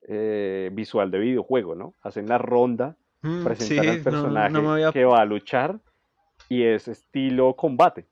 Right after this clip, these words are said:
Speaker 1: Me pareció muy interesante, porque eso casi nunca lo vemos. Yo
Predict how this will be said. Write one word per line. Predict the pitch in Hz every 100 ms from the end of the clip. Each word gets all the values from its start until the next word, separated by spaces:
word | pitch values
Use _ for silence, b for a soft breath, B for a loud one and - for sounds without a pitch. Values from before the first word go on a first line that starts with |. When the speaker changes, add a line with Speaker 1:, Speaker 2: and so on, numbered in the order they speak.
| _
Speaker 1:
Me | 113
pareció | 120 107 - 101 95 - _ 98
muy | 139 190 156
interesante, | - 135 104 131 107 101
porque | - 104
eso | 92
casi | 113 113
nunca | 123 123 143
lo | 139
vemos. | 107 95 95 - _
Yo | 127